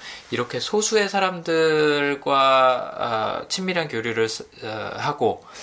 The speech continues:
또 그 사람들을 위해서 헌신하고 희생하고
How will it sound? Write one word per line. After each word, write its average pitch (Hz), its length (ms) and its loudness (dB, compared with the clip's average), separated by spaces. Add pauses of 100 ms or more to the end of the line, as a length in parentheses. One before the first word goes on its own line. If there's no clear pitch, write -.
(420)
또 120 200 -4
그 123 100 -4
사람들을 139 1040 0
위해서 113 500 -2
헌신하고 170 540 -4
희생하고 135 640 -6